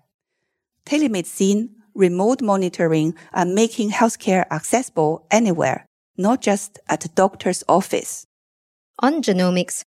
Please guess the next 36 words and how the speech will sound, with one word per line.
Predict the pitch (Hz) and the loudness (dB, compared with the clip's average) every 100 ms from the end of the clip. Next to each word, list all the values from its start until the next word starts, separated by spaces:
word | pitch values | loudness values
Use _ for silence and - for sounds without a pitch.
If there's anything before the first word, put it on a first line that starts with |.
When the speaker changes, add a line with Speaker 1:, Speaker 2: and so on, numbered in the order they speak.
| - | -2
Speaker 2:
considering | 220 214 254 247 254 254 | 0 2 0 0 2 2
that | 220 - | 0 0
there | 190 185 | 0 0
are | |
around | 180 202 202 208 - - | 2 0 0 -2 -8 -8
six | - - - | -2 -2 0
thousand | 233 220 233 226 190 | 0 2 0 0 0
known | 202 240 277 | 0 2 0
untreatable | - 254 277 233 220 202 214 | 0 -2 0 -2 0 2 2
diseases | 185 170 190 175 185 180 | 0 0 0 2 0 -2
in | - 214 | 0 0
the | 190 | 0
world | 175 180 175 | 2 2 0
today, | 175 170 170 165 - _ _ _ | -2 0 0 0 -6 _ _ _
medical | 208 220 269 277 277 | -2 0 0 0 -2
breakthroughs | 208 214 - 208 208 202 | 0 -4 -2 0 0 0
in | 196 | -4
the | 175 | -4
field | - 208 202 | 0 0 2
of | 180 - | -2 -2
genomics | 185 180 196 196 - - | 0 2 2 0 -2 -2
could | 196 | -2
help | 196 220 | 2 0
solve | - 214 214 208 | 0 0 0 0
the | 190 | -2
mysteries | 202 285 - 180 175 196 - _ - | 0 0 0 0 0 -2 -4 _ -4
of | - - | -4 -2
some | 247 240 | 0 0
of | 196 | 0
these | 190 226 - | 0 -2 0
health | 196 190 | -2 0
conditions | 190 185 180 - 190 - | 0 0 0 2 0 0
at | 170 165 | 0 2
the | 180 | 2
molecular | 180 175 202 226 240 240 | 2 0 0 0 0 2
level. | 196 180 180 | 0 0 -4